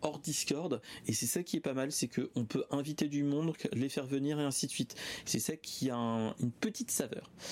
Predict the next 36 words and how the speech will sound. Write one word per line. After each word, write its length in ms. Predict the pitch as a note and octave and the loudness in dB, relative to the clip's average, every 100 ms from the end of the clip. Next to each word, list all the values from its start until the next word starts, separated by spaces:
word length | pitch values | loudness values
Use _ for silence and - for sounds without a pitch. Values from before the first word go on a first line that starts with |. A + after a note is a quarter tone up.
| - - - | -6 -6 -4
Donc, 240 | - F#2+ - - - | 0 0 -2 -10 -2
pour 180 | - A3 | 0 2
l'instant, 560 | F3 C3 - B2+ C3+ - - | 2 -2 -2 0 0 -4 -4
hop, 120 | - - - - - | -2 -2 -12 -8 -2
euh, 580 | A#2 A2+ A2 G#2+ G#2+ G#2+ - | 0 2 2 2 2 0 0
donc 380 | A#2 A#2 A#2 - - | 0 0 0 -4 -2
j'ai 240 | A#2 C#3 | 0 2
fait 220 | D#3+ D#3 C3+ | 0 -2 0
des 180 | B2 | 0
petites 400 | E3+ F3 E3 - | 0 -2 -4 -2
demandes, 600 | D3 D3+ D3+ D3 D3+ A#2 A#2 - - - - - | 0 2 2 2 2 0 -4 -14 -20 -18 -20 -8
euh, 220 | - G#2 G2+ | -2 0 0
à 100 | A#2 | 0
des 100 | A2+ | 0
personnes 440 | C3 B2+ - D3 | 0 -2 -2 -2
qui 200 | C#3+ - | -4 -2
sont 480 | A#2 - - B2 B2+ - | 0 2 2 2 0 0
en, 500 | G#2 G#2 G#2 G#2 G2+ | 0 2 2 2 0
en 80 | - | -2
file 200 | - G#3+ | 2 2
d'attente. 520 | E3+ - A2+ - - - - - - - - - | 2 0 -2 -2 -8 -6 -4 -4 -4 -6 -8 0
Pour 200 | F#3 C#3+ | 2 4
l'instant, 460 | A2 - - D#3+ - | 2 0 0 -2 0
on 40 | |
va 140 | F3 | -2
fi-, 220 | A#2 - - | -2 -6 -4
on 100 | - | -2
va 140 | A2+ C#3+ | 0 0
tester 400 | - C#4 - C#3 | 0 -2 0 -2
ça, 180 | - B2 | 0 0
on 80 | |
va 120 | D3+ A2+ | 0 0
voir 280 | C3+ E3 | 0 0
si 140 | - - | 0 -2
ça 140 | - | 0
marche. 520 | G#2 - - - - | 0 -2 -2 -4 -6